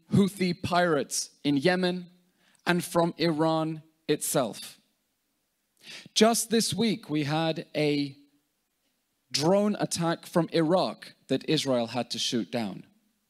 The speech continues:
Iran's proxy army in Yemen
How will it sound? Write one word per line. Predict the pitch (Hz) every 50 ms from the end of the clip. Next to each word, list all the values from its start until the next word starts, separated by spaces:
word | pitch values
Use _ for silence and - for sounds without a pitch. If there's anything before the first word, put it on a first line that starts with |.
| _ _ _ _ - - - - 165
Iran's | - 180 185 180 202 202 202 202 185 -
proxy | - - 196 190 190 175 - - - 196 -
army | - 160 165 165 170 170 170
in | - - 156 160
Yemen | 156 156 185 180 170 139 110 98 85